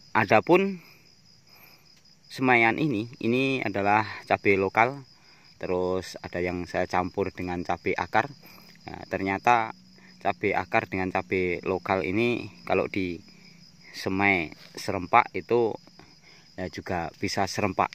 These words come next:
Saya kira kemarin karena pembuatannya itu terlalu kering ataupun gimana, ya, sehingganya akan tumbuh lama. Tapi ternyata tidak harus seperti prosedur yang ada di labelnya. Ternyata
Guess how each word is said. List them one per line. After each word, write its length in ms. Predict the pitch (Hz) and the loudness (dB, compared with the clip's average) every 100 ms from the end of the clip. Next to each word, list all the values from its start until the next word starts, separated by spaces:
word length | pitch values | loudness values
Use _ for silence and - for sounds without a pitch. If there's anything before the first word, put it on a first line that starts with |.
| - - | -8 -6
Saya 160 | 92 92 | 0 2
kira 320 | 107 107 117 | 4 6 6
kemarin 480 | 95 92 113 110 - | 4 4 4 2 -2
karena 480 | 101 87 95 90 - - - - - - | 0 0 2 0 -2 -10 -20 -20 -8 0
pembuatannya 720 | 107 92 101 95 98 98 101 | 0 4 4 6 4 4 2
itu 160 | - 101 | 0 0
terlalu 320 | 101 98 98 - | 4 6 4 0
kering 560 | 101 120 139 147 139 | 2 4 6 2 0
ataupun 400 | 95 101 95 98 | 0 0 0 -2
gimana, 480 | - 92 90 117 160 - - - - - - | -2 -2 4 4 2 -2 -20 -20 -20 -20 -8
ya, 160 | 196 104 | -2 -2
sehingganya 640 | - 98 92 95 113 123 - - - | 0 0 2 0 2 0 -2 -8 -4
akan 240 | 101 101 | 0 0
tumbuh 240 | 101 95 95 | -2 -6 -2
lama. 320 | 92 87 82 | -2 -4 -6
Tapi 240 | 87 107 | -6 -2
ternyata 640 | 120 101 98 95 120 123 120 - - - - - - | -2 -2 -4 -2 0 -2 -4 -16 -20 -20 -20 -20 -14
tidak 560 | - 110 - 113 104 95 | -6 -6 -2 4 4 4
harus 320 | 95 110 - | 0 -2 -4
seperti 400 | 113 110 - 110 | -4 -4 -2 -2
prosedur 560 | - 117 - 110 110 101 | -2 -4 -4 -2 0 2
yang 160 | 98 | 2
ada 240 | 101 101 92 | 2 0 0
di 480 | 98 95 95 92 101 - - - | -2 -2 -2 -6 -10 -16 -18 -4
labelnya. 640 | 104 98 107 92 90 147 160 - - - - | -2 2 2 2 0 -2 -6 -20 -20 -16 -8
Ternyata 480 | 95 95 - 113 | -4 -2 2 2